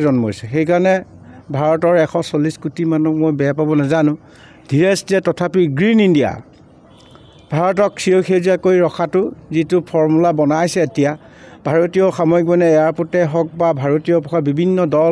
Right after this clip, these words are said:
সংগঠনে এইটো বাধ্যতামূলক কৰিবলৈ কৈছে। তেতিয়া আমাৰ সুন্দৰ ভাৰত, কাৰণ আমাৰ পপুলেশ্যনটো বেছি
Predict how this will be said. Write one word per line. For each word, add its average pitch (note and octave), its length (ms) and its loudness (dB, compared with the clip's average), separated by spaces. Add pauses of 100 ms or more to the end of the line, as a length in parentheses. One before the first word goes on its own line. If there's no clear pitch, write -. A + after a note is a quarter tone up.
(120)
সংগঠনে D#3+ 460 0 (360)
এইটো F3 140 0
বাধ্যতামূলক D#3 800 0
কৰিবলৈ D3 340 0
কৈছে। A2 260 -8 (180)
তেতিয়া D#3+ 340 -2
আমাৰ D#3+ 220 0 (360)
সুন্দৰ E3+ 380 2
ভাৰত, D3+ 240 -4 (220)
কাৰণ E3 200 0
আমাৰ E3 300 0
পপুলেশ্যনটো F3 580 -4
বেছি F#3 280 -2